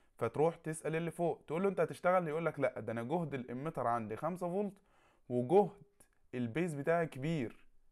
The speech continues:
يعني مش صفر فولت، مفيش فرق جهد، الجهد ده دلوقتي عايم في السما كده. طب الحل نعمل ايه؟ اقول لك حط خمسة فولت هنا كده، الخمسة فولت دي تروح، تروح، تروح للبيز،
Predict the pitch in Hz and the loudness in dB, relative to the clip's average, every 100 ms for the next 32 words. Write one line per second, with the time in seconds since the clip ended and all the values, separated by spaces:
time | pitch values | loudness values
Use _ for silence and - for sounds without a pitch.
0 | - - _ _ - 107 110 104 - 117 | -20 -20 _ _ -4 -4 -4 -8 -6 -6
1 | - 190 190 165 185 151 131 170 180 170 | 0 -2 0 0 0 0 -4 -2 -2 0
2 | 165 175 127 113 151 151 156 170 165 143 | 2 2 0 -4 -2 0 2 2 2 2
3 | 175 165 135 - 165 147 175 131 _ _ | 2 -2 -6 -4 -2 -2 -4 -6 _ _
4 | _ _ _ _ _ _ - 110 110 - | _ _ _ _ _ _ -6 -4 -4 0
5 | 139 135 120 131 120 123 117 95 _ _ | 0 0 -2 -4 -6 -6 -6 -8 _ _
6 | _ _ 110 135 156 151 - 151 175 156 | _ _ 2 2 2 -2 0 0 0 -2
7 | 147 151 139 131 139 123 113 104 - - | -4 -4 -2 -2 -4 -4 -6 -8 -12 -20
8 | _ _ _ _ _ 113 143 254 233 208 | _ _ _ _ _ 0 2 4 4 2
9 | 214 180 123 104 127 180 202 - 170 175 | 2 -2 -4 -4 -2 0 -2 -2 -4 -2
10 | 160 147 123 123 143 139 131 98 - | 0 0 0 -4 -2 -2 -2 -2 -10